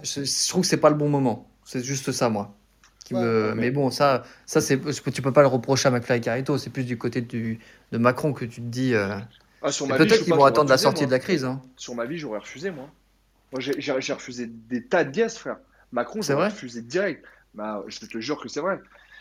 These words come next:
Speaker 3: Mais Macron, pour moi, il va avoir des doses, frère. Euh, c'est, tu vois, j'étais très pote avec Julien, Julien Hollande, le fils de, de François.
Speaker 1: Ouais.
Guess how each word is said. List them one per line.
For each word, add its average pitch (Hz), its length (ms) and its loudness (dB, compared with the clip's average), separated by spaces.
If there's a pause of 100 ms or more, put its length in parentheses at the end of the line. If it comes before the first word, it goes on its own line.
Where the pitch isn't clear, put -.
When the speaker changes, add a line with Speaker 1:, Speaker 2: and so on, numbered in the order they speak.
Speaker 3:
Mais 135 100 -6
Macron, 147 360 0
pour 151 180 -10
moi, 190 80 -2
il 180 60 -2
va 139 80 -2
avoir 120 200 -8
des 123 140 -8
doses, 202 240 -6
frère. 185 280 -4
Euh, 120 160 -4
c'est, 120 360 -6
tu - 80 -12
vois, 202 200 -6 (180)
j'étais 151 240 -12
très 220 160 -4
pote 220 240 -4
avec 143 200 -6
Julien, 147 420 -8 (140)
Julien 139 260 -10
Hollande, 131 300 -6
le 117 60 -10
fils 117 240 -20
de, 110 360 -10
de 113 120 -8
François. 127 380 0
Speaker 1:
Ouais. 156 180 2